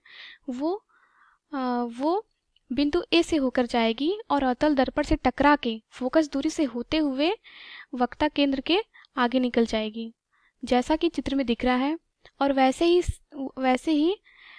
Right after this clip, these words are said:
एम बिंदु से एक प्रकाश की किरण सीधी जाएगी और वो भी वक्रता केंद्र से होते हुए सीधा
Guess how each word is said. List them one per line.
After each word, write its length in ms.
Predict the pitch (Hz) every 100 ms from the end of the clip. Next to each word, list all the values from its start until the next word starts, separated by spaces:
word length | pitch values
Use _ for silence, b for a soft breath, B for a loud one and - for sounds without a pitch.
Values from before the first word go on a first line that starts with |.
| B _ _ _ _ -
एम 220 | 277 311
बिंदु 260 | 277 247 233
से 220 | - 269
एक 240 | 320 311 - _
प्रकाश 400 | 262 - 269 -
की 80 | 320
किरण 240 | - 294
सीधी 460 | 311 - 277 277 320
जाएगी 500 | 285 233 226 247 381 - b b 277
और 100 | 269
वो 160 | 294
भी 100 | 330
वक्रता 400 | 285 262 262 302
केंद्र 280 | 294 277 269
से 140 | -
होते 340 | 262 233 - 269
हुए 220 | 262 294
सीधा 400 | - 247 262 370